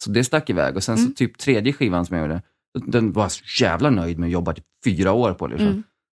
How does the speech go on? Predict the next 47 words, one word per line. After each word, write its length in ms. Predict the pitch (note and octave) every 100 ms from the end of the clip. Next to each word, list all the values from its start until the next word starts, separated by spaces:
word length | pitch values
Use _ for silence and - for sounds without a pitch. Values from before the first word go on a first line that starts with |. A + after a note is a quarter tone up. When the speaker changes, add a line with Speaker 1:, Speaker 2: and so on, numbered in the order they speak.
| _ _
Speaker 1:
Och 120 | -
den 340 | G2 A2 E3 D#3 _
var 100 | E3
så 120 | D3+
här, 40 |
den 140 | A#2 C3
är 40 |
jättefin, 400 | C#3+ D3 G2+ D#3
men 80 | A2
det 60 | A2+
hände 220 | A#2+ F#2+
liksom 220 | E3+ -
ingenting. 360 | - - - G2+
Du 60 | G#3
Speaker 2:
Mm. 100 | G3
Speaker 1:
vet, 80 |
så 60 | F3+
här, 80 | G2
så 120 | C3
att 60 | B2
man 140 | C3+
vet, 160 | C#3+ C3
man 100 | D3
vet 160 | C3+
bara 120 | B2+
aldrig 400 | - A#2 G#2 C#3+
vad 160 | G#2 G2
som 120 | F#2+
ska 160 | E2+ -
hända. 280 | G2+ A2+ G2
Så 100 | A2
att 80 |
jag 100 | B2
tänker, 220 | D3 D3 B2+
det 80 |
här 100 | C3+
får 140 | C#3+ C3+
bara, 260 | A2 F2+
det 100 | E2
får 100 | A2+
bli 160 | A#2 A#2
som 160 | A2+ G2
debuten. 340 | F2+ G2+ F2
Jag 100 | G#2
släpper 260 | C#3+ C#3+ G#2+
det 60 |
här 140 | F#2+